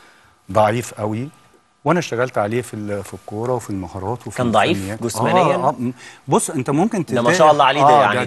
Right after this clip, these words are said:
Speaker 1: دلوقتي،
Speaker 2: دلوقتي
Speaker 1: دلوقتي
Speaker 2: ما شاء الله
Speaker 1: مهدي،
Speaker 2: عليه يعني.
Speaker 1: دلوقتي مهدي.
Speaker 2: آه.
Speaker 1: لكن قبل كده كان إيه مهدي؟
Speaker 2: مم.
Speaker 1: لحقه، وبعدين هو الطموح وعنده إصرار غير عادي.
Speaker 2: آه.
Speaker 1: يعني إصرار غير عادي إن على النجاح.
Speaker 2: صح.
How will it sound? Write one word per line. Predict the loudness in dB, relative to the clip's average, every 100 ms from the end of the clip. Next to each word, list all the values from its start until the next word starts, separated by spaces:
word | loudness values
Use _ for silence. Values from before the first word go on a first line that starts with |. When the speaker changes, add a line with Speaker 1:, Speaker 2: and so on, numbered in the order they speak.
| 0
Speaker 1:
دلوقتي، | 2 2 0 -4
Speaker 2:
دلوقتي | -2
Speaker 1:
دلوقتي | 2 2 2
Speaker 2:
ما | 2
شاء | 2
الله | 4
Speaker 1:
مهدي، | 2
Speaker 2:
عليه | 0 -4 -8
يعني. | -2
Speaker 1:
دلوقتي | -2 -2 -2
مهدي. | -4 -6 -10 -16 -20 -14
Speaker 2:
آه. | -14 -12
Speaker 1:
لكن | -10 -8 -6 -8 -8 -4
قبل | -4 -4
كده | -4 -4 -4
كان | -6 -6
إيه | -6
مهدي؟ | -6 -8 -12 -20 _ _
Speaker 2:
مم. | -8 -8 -10 _ -20 _ _ _
Speaker 1:
لحقه، | -2 2 4 4
وبعدين | 2 -2 0 0
هو | 0 -2
الطموح | -2 -2 -4 -2 -4
وعنده | -4 -4 -8 -8
إصرار | -10 -6 -6 -6
غير | -4 -4
عادي. | -2 -4 -4 -12 _ -6
Speaker 2:
آه. | -6 -6 -12 _ _ _ -10
Speaker 1:
يعني | -6 -4 -6 -8
إصرار | -6 -2 -2
غير | -2 0
عادي | 0 0 0
إن | 2
على | 2 2
النجاح. | 0 2 2 2 -6 -6
Speaker 2:
صح. | -4 -4